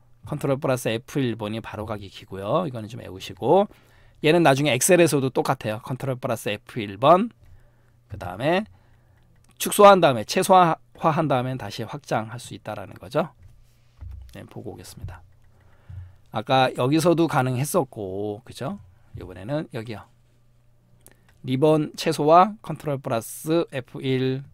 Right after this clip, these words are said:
누르게 되면 리본 메뉴가 최소화, 축소되고, 다시 클릭하게 되면 나타나죠. 축소된 다음엔 이제 확장.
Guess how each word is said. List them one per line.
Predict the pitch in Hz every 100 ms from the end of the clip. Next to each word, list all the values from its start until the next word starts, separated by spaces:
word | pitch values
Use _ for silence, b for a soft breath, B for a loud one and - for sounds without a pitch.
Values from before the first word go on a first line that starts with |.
| - -
누르게 | 131 127 123
되면 | 120 113 143 165 113 110 _ _ _ _ _ _ _ _ -
리본 | 127 143 139
메뉴가 | 127 117 113 151 196 - _ _ _ _ _
최소화, | - 147 131 98 -
축소되고, | 151 - 135 98 98 92 95
다시 | - 98 135 151 170 - _ _ _ _ _
클릭하게 | - 127 113 107
되면 | 98 98 139 170 214 - - - - _ _ - - _ _ _ _ _ _ _ -
나타나죠. | 101 110 95 - - _ _ _ _ _
축소된 | 170 180 147 147 123
다음엔 | 104 120 170
이제 | 147 104
확장. | 131 - - 104 123 190